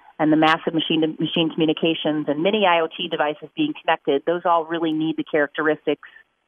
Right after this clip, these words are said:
of high-speed, future-proof fiber. And then the architecture itself of five G, whether it's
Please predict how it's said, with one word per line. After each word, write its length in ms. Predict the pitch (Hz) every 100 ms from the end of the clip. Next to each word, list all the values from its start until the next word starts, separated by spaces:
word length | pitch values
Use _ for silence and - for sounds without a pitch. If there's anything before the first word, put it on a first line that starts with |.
| _ -
of 140 | 151 143
high-speed, 600 | 175 190 190 170 156 151
future-proof 600 | 185 - 180 - 160 147 - - _ _ _ _ -
fiber. 420 | 175 160 151 143
And 140 | 156
then 220 | 180 180 180
the 100 | 185
architecture 560 | 185 - 185 170 165
itself 340 | 147 - 214 208
of 80 | 190 -
five 260 | 196 185 180
G, 260 | 185 180 180
whether 320 | 165 151 151
it's 100 | 147